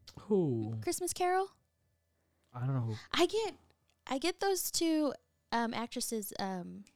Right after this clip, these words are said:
Speaker 2: mixed up. But Christmas Carol looked like one of the Hocus Pocus witches. But I could be wrong. But anyways, um,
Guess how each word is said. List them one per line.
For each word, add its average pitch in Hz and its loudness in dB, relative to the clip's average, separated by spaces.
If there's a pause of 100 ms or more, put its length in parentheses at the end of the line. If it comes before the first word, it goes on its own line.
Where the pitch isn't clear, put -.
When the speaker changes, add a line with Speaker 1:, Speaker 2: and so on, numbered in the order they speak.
(100)
Speaker 2:
mixed 220 -4
up. 180 -2 (720)
But 202 2
Christmas 359 0
Carol 277 2
looked 262 -2
like 247 -2 (320)
one 240 -2
of 233 0
the 214 2
Hocus 233 -2
Pocus 202 -8
witches. 202 -6 (1300)
But - -10
I 185 -12
could - -4
be 220 4
wrong. 185 0 (300)
But 302 6
anyways, 254 0
um, 233 2